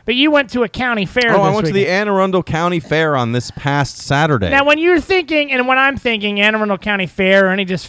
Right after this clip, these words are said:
Speaker 1: fair to begin with, I'm thinking end of summer, beginning of fall, and that means that we're right around the corner from a pumpkin beer, uh, uh, uh, fest, and, uh,
Speaker 2: <laughs>
Speaker 1: I think Tony has already started with the pumpkin beer.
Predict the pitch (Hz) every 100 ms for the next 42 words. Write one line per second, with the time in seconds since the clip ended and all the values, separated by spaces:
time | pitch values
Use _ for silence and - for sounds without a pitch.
0 | - 202 208 208 202 170 175 170 156 220
1 | 202 147 139 135 214 208 220 233 214 220
2 | 220 240 214 - 233 220 202 180 170 226
3 | 208 165 - 269 277 160 143 156 - _
4 | _ _ - 202 226 262 247 240 226 226
5 | 180 220 214 233 240 254 233 214 - 247
6 | 233 196 175 - 226 196 190 170 226 233
7 | 202 180 - _ - 175 170 190 185 165
8 | 175 165 156 135 185 170 170 - - 180
9 | 185 180 180 180 - 202 190 - 233 196
10 | 233 262 240 214 214 214 208 190 - 220
11 | 220 202 196 - 175 196 180 175 170 170
12 | 120